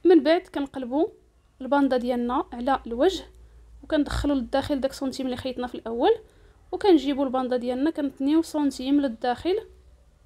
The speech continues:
بهذا الشكل هذا، وكنخيطوا على الوجه ديال الكم، كنخيطوا، آه، على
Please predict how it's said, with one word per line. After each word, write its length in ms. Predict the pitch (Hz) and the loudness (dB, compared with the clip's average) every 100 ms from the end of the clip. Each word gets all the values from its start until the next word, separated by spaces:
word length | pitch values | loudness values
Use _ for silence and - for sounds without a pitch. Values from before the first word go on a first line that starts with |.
| _ _ _ _ _ _ - _ - | _ _ _ _ _ _ -20 _ -16
بهذا 100 | 262 | -8
الشكل 360 | 262 - 262 233 | -6 -6 -6 -8
هذا، 340 | 214 214 339 392 - _ _ _ _ | -10 -2 -2 -2 -6 _ _ _ _
وكنخيطوا 800 | 349 381 370 - 269 247 320 349 | -4 0 0 0 -2 -2 -2 -4
على 160 | 220 240 | -4 -2
الوجه 420 | 247 277 262 233 | 0 0 0 -2
ديال 400 | 220 226 262 - | -4 0 0 0
الكم، 320 | 226 - 285 | -8 -2 -2
كنخيطوا، 640 | 285 254 - 247 247 294 - - - - _ - | -2 -4 -6 -6 -2 -2 -4 -10 -20 -20 _ -2
آه، 340 | 254 254 247 | 0 2 2
على 300 | 240 277 277 | 2 2 2